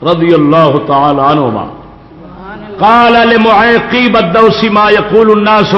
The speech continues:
في استخلاف عمر، قال كرهه قوم ورضيه قوم آخرون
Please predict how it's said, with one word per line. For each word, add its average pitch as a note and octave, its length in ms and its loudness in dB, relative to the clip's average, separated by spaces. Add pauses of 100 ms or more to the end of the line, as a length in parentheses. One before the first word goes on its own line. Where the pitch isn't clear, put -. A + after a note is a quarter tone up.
في G3 180 -4
استخلاف F3 720 -2
عمر، D3+ 300 0 (1120)
قال F#3+ 280 2 (160)
كرهه G3+ 520 2 (120)
قوم G3+ 380 0
ورضيه F#3+ 680 2
قوم E3 300 0
آخرون C#3 720 -2